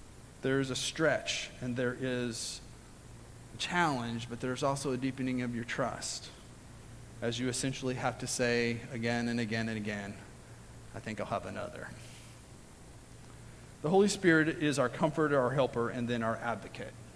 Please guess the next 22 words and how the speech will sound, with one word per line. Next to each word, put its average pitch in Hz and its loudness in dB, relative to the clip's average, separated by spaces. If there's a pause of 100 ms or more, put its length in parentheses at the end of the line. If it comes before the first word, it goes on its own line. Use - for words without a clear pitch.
(680)
And 147 0
this 190 4
part, 165 4 (880)
this 220 4
part 190 2
of 160 -2
God's 151 4
presence 131 4
is 131 -2
maybe 139 4 (220)
the 120 -4
part 135 2
we 127 0 (880)
forget 135 2
the 131 4
most. - 0 (380)
The 139 -2
picture 202 6
is 156 8
of 143 8
a 139 8
lawyer 131 4